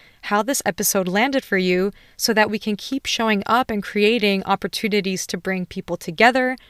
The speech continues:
inspire, educate, and help you take massive action. And if you know just a single person who would benefit from this episode, make sure to share it with them. We're not meant to do any of this alone, and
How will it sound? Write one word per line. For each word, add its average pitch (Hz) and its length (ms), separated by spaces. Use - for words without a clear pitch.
inspire, 226 800
educate, 196 580
and 202 160
help 214 320
you 202 320
take - 360
massive 175 520
action. - 520
And 208 180
if 214 260
you 208 180
know 233 380
just - 320
a 202 40
single 311 500
person 208 460
who 185 100
would 185 240
benefit 185 360
from 190 160
this 175 200
episode, 269 640
make 233 240
sure 349 200
to 339 80
share 285 280
it 240 80
with 190 140
them. - 320
We're 233 100
not 285 240
meant 220 260
to 220 120
do 202 340
any 202 240
of 185 140
this 202 180
alone, 185 460
and 185 240